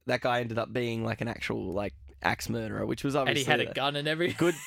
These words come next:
Speaker 1: good setup payoff. Um, I really like actually the shot sequence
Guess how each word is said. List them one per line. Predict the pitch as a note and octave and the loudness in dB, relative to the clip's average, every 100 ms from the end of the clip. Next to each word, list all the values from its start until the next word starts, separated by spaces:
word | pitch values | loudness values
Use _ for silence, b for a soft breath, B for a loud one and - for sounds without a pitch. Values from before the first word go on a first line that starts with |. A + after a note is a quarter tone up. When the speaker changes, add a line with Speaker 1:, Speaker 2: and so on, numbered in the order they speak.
| - | -2
Speaker 1:
good | E3+ | -2
setup | - F3 E3 D3 | 0 2 4 2
payoff. | D#3+ C#3 C#3+ C3+ - - - | 4 4 4 0 -4 -10 0
Um, | C3 B2 B2 A#2+ A2 _ _ | 2 4 2 0 -8 _ _
I | C#3+ | 2
really | G#3+ C#4+ | 2 2
like | C4 G3 - | 4 4 4
actually | D#3+ - F3 | 0 0 -4
the | C#3 C#3+ C3+ A#2+ | -2 0 0 0
shot | - - G3+ - | 0 2 2 0
sequence | - C#3+ A#2+ - G#2+ - - - - | -2 -2 -2 -4 -6 -6 -4 -4 -4